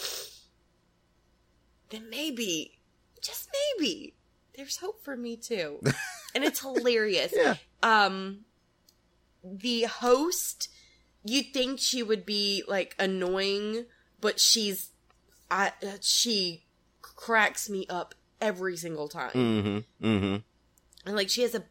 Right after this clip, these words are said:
Speaker 1: very big personality. And usually things like that, they get, like, annoying over the course of a few episodes.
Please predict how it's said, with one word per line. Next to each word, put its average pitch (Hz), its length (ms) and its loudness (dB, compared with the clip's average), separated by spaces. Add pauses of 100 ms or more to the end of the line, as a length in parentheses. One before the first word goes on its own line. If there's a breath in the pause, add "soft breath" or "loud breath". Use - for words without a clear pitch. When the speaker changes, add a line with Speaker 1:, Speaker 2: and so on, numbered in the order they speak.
(140)
Speaker 1:
very 233 220 -4
big 196 280 -4
personality. 175 680 -6 (220 loud breath)
And 240 160 -2
usually 302 340 0
things 214 280 -4
like 190 220 -4
that, 180 240 -2
they 202 120 -2
get, 196 220 0 (160)
like, 175 340 -8
annoying 180 680 -4
over 190 380 -2
the 185 100 -8
course 202 300 -8
of 185 80 -8
a - 20 -20
few 202 200 -2
episodes. 220 580 0